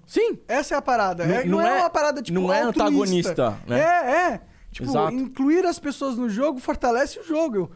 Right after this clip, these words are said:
Speaker 1: Uhum.
Speaker 2: E, e, e, tipo, se você é top um no jogo mais pica, você
Speaker 1: Isso.
Speaker 2: tem mais dinheiro. <laughs>
Speaker 1: Exato. Não, e vamos citar o exemplo do McDonald's com o morador de rua? Cara, o Paulo Camargo, presidente do McDonald's, ele falou, "Sabará,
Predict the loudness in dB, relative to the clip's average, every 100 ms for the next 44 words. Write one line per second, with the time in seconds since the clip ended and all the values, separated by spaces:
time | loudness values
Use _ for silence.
0 | -14 -10 -4 -4 -4 -2 -2 -4 -2 0
1 | 0 -2 -8 -18 -12 -8 -4 -4 -4 -2
2 | -2 2 2 2 2 0 0 0 -2 -4
3 | -2 -2 -2 -6 -10 -10 -6 -4 -2 0
4 | 0 0 0 -4 -6 -4 -2 -2 0 0
5 | 0 0 -4 -2 0 0 0 -4 -2 -4
6 | -2 -2 -2 -4 -6 -4 -4 -6 -6 -6
7 | -6 -8 -20 -20 -20 -12 -4 -2 -4 -8
8 | -8 -2 0 0 -2 0 0 -2 0 -2
9 | -2 -6 -8 -4 -2 -2 -6 -10 -10 -6
10 | -2 -2 0 0 0 0 -2